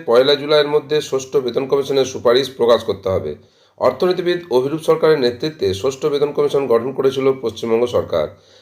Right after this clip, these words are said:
রাজ্য সরকারি কর্মচারীদের অভিযোগ, দীর্ঘ টালবাহানার পরে সুপারিশ জমা দিয়েছিল ষষ্ঠ বেতন কমিশন। পরবর্তীতে রাজ্যে ষষ্ঠ বেতন কমিশন কার্যকর করা হয়।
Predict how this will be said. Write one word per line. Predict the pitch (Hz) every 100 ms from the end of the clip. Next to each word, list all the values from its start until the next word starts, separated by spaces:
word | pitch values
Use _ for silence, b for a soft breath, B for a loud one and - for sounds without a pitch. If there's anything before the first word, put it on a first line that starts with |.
| b
রাজ্য | 104 120 165
সরকারি | 165 175 170
কর্মচারীদের | 160 135 139 156 156
অভিযোগ, | 147 139 151 156 107
দীর্ঘ | 117 151 139 151 - -
টালবাহানার | 110 117 127 131 139 143
পরে | - 110 123 104 - B B
সুপারিশ | - - 139 175 180
জমা | 131 135
দিয়েছিল | 127 147 139 147
ষষ্ঠ | 147 117 110
বেতন | 117 101 104
কমিশন। | 95 92 92 85 80 b b b
পরবর্তীতে | 110 139 175 196 196 135 98
রাজ্যে | 98 123 135
ষষ্ঠ | 139 147 151
বেতন | 156 139 135
কমিশন | 139 139 139 143 -
কার্যকর | 117 98 117 131 120 -
করা | 101 87
হয়। | 78